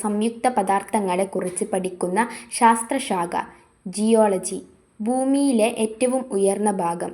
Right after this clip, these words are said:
എവറസ്റ്റ് കൊടുമുടി. ഭൂമിയിലെ ഭൂഖണ്ഡങ്ങളുടെ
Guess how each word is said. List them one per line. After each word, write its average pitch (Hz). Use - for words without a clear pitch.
എവറസ്റ്റ് 226
കൊടുമുടി. 175
ഭൂമിയിലെ 285
ഭൂഖണ്ഡങ്ങളുടെ 214